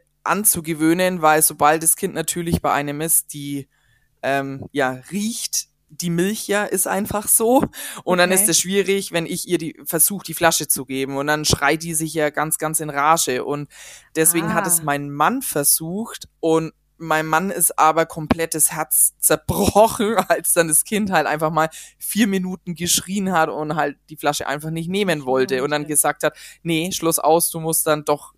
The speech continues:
Speaker 1: dir ein neues <laughs> Kleid suchen.“
Speaker 2: Ach Gott,
Speaker 1: Genau.
Speaker 2: okay.
Speaker 1: Ja.
Speaker 2: Ja, das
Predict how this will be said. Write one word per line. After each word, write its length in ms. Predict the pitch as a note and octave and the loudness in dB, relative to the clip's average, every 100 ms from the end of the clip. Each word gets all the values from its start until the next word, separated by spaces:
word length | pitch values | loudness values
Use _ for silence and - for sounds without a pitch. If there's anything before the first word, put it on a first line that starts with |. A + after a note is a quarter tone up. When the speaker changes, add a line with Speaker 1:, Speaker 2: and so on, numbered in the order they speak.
| - | -8
Speaker 1:
dir 100 | D#3+ | -4
ein 80 | E3 | 0
neues 300 | D#3 E3+ - | 2 2 0
<laughs> 20 | |
Kleid 460 | - E3+ F3+ - | 0 2 2 2
suchen.“ 500 | - - C#3+ D3+ C3+ - - - - - _ _ _ G#3+ | 0 0 -2 -6 -14 -20 -20 -20 -20 -20 _ _ _ -8
Speaker 2:
Ach 320 | A3 G#3+ - - | -6 -6 -8 -8
Gott, 300 | A3+ A3 F#3 | -4 -2 2
Speaker 1:
Genau. 300 | D#3 C3 E3+ | 2 2 0
Speaker 2:
okay. 340 | G3+ G3 - | -4 -8 -6
Speaker 1:
Ja. 280 | - F#3 E3 | 4 6 6
Speaker 2:
Ja, 60 | D#3 | 6
das 140 | - | 4